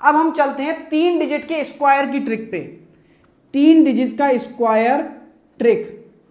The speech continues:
ठीक है, Square trick पढ़ रहे हैं, सब ध्यान दें, square की trick पढ़ रहे हैं। किसका? तीन अंक का,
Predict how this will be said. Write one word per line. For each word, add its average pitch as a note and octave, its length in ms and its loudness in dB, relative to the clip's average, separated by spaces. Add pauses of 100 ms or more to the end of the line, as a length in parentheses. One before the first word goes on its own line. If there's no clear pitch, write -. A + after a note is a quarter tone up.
ठीक A3+ 180 -4
है, D#4+ 140 2 (600)
Square D4+ 400 -2
trick D#4 260 -2
पढ़ C#4+ 120 2
रहे D4 200 0
हैं, D#4 340 -4
सब D4 240 -2
ध्यान C#4 340 0
दें, D#4 320 -4
square D4 420 0
की D4+ 80 -8
trick C#4 240 -10
पढ़ C4 140 2
रहे B3+ 160 -2
हैं। - 380 -10
किसका? D#4 440 -4 (420)
तीन E4 380 2
अंक C4+ 240 -2 (100)
का, G3+ 100 -2